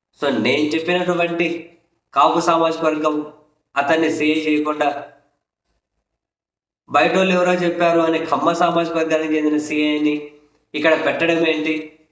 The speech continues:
ఎమ్మెల్యే మాటకు లెక్క లేకుండా పోయింది, ఇంక మేమెందుకు అని చెప్పి ఆయన తీవ్ర అసహనంతో ఆయనకున్నటువంటి ఇద్దరు గన్మెన్లను ప్రభుత్వానికి సరెండర్ చేశారు. సరే, ఇప్పుడిప్పుడు మొదట్లోనే కాబట్టి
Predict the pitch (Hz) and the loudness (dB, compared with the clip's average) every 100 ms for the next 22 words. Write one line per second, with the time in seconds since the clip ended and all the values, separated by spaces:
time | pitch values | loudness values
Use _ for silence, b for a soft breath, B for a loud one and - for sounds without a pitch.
0 | _ _ 127 139 170 180 170 160 156 151 | _ _ -4 -2 0 2 2 0 0 -2
1 | 143 160 160 165 156 151 147 143 143 143 | -2 -2 -2 0 0 0 -2 -4 -6 -8
2 | - - _ _ _ _ 143 135 147 156 | -8 -14 _ _ _ _ -4 0 0 0
3 | 175 170 165 156 151 - _ _ _ - | 0 0 0 -2 -6 -14 _ _ _ -4
4 | 151 170 165 170 160 156 151 151 160 156 | -2 0 0 0 0 -2 -4 -2 0 0
5 | 147 156 156 156 151 151 151 147 - - | 0 -2 -2 -2 -2 -2 -2 -4 -8 -16
6 | _ _ _ _ _ - 127 147 151 156 | _ _ _ _ _ -6 0 2 2 0
7 | 160 160 151 143 131 156 160 151 147 143 | 0 -2 -2 -4 -4 -4 -2 -2 -2 -2
8 | 143 143 131 - - _ _ - 147 151 | -2 -4 -6 -10 -20 _ _ -2 0 2
9 | 156 147 135 - 196 - 139 131 117 151 | 0 0 0 -4 -6 -2 0 0 -2 -4
10 | 165 123 117 113 - - _ _ _ _ | -2 -4 -4 -6 -8 -18 _ _ _ _
11 | _ _ _ _ _ _ _ _ _ _ | _ _ _ _ _ _ _ _ _ _
12 | _ _ - 147 175 180 - - _ _ | _ _ -2 0 0 -2 -10 -16 _ _
13 | _ 113 120 151 151 147 123 123 - 165 | _ -6 -2 0 0 0 0 -2 -2 0
14 | 180 175 165 160 160 165 - - | 0 2 2 0 -2 -2 -6 -10